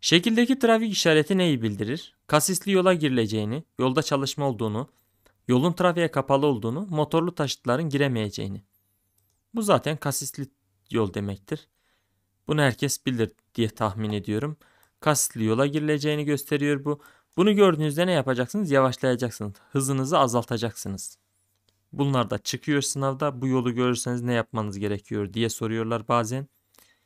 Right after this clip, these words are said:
Geçelim bunda. Yukarıdakilerden hangileri yetişkinlerde yapılan temel yaşam desteğinin uygulama basamaklarındandır?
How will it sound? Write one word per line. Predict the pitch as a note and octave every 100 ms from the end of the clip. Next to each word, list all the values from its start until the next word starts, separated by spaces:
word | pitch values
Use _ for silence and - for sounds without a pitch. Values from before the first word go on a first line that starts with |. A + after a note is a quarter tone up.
| _ _ _ _
Geçelim | - G3+ G3+ C#3 G#2+
bunda. | G2+ G2+ C#3 - _ _ _ _ _ _ _ _ _ C#3
Yukarıdakilerden | C#3+ F#3+ G3+ G#3 A3 A3 A#3+
hangileri | G3 G3+ A3+ G#3 D#3 C3+ C3 E3+
yetişkinlerde | D3+ D3+ - F3+ F3 F3 F#3+
yapılan | E3+ C3+ D#3+ F3+ -
temel | D3+ F3
yaşam | D#3+ C#3+ E3+ D#3
desteğinin | C#3 - C#3+ D#3 E3 -
uygulama | C3+ C3 C#3+ D3+ C3+
basamaklarındandır? | B2+ C3 B2+ - B2+ B2 B2 A#2 A2 -